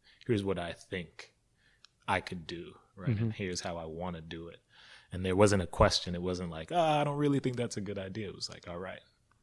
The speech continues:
Speaker 1: I'm here." Uh, so that, from that came the Ahmaud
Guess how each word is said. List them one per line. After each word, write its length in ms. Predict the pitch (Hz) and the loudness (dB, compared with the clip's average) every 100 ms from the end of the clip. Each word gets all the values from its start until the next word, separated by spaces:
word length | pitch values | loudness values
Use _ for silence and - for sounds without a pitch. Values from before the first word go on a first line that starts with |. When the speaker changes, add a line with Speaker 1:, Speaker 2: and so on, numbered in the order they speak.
| - | -18
Speaker 1:
I'm 80 | 80 | -8
here." 360 | - 110 90 - - - - - - | 0 2 2 -4 -18 -20 -20 -20 -10
Uh, 300 | 95 80 80 | -8 -8 -8
so 260 | 85 - 85 | -6 -4 -2
that, 440 | 82 95 98 85 - | 2 4 4 0 -2
from 240 | 95 90 | 0 2
that 400 | 92 98 92 - - - | 4 4 2 -4 -20 -10
came 360 | - 90 87 | -4 0 0
the 380 | 85 87 85 87 90 | 0 0 -2 -4 -6
Ahmaud 380 | 87 87 85 | -4 -2 -2